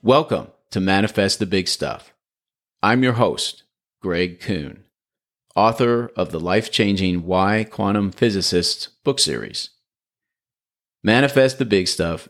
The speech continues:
is a weekly manifesting tune-up and check-in, a brief, powerful reminder to manifest like a scientist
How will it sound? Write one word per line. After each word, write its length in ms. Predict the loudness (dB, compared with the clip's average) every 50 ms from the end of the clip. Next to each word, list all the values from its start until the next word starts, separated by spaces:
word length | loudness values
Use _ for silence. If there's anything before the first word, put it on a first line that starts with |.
| _ -6
is 160 | -4 0 0
a 80 | 0
weekly 800 | 0 0 0 0 0 0 -2 -4 -2 0 0 2 0 0 -4 -6 -10
manifesting 760 | -6 -2 0 0 2 0 0 0 2 0 0 2 0 0 -2
tune-up 540 | 0 0 0 0 2 2 0 -2 -4 -4 -6
and 120 | -8 -4 -4
check-in, 520 | -2 -2 -2 -4 -6 -10 -12 -12 -14 -20 _ _ _ _ _ _ _ _ _ _ _ _ _ _ _ _
a 120 | -8 -8 -6
brief, 540 | -4 -2 0 2 2 2 2 0 -4 -10 -20 _ _ _ -10
powerful 540 | -4 0 2 2 2 0 0 0 0 2 2
reminder 580 | 2 2 2 2 2 2 0 0 -2 -4 -4
to 220 | -6 -8 -8 -6 -4
manifest 720 | -2 0 0 0 0 -2 -2 -2 0 0 0 0 -2 -4
like 180 | -6 -8 -6 -4
a 60 | -2
scientist 760 | -2 -2 -2 -2 -6 -6 -8 -10 -12 -8 -8 -8 -8 -8 -14